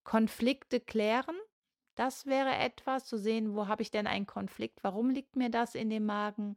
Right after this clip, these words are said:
Alten Ballast loslassen, wenn man bereit ist,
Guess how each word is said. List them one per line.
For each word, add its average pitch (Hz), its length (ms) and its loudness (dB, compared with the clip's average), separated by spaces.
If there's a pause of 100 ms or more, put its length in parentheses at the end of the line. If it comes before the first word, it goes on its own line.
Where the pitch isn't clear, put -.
Alten 233 360 4
Ballast 208 480 2
loslassen, 269 760 0 (920)
wenn 208 160 2
man 196 180 2
bereit 175 540 0
ist, - 520 -8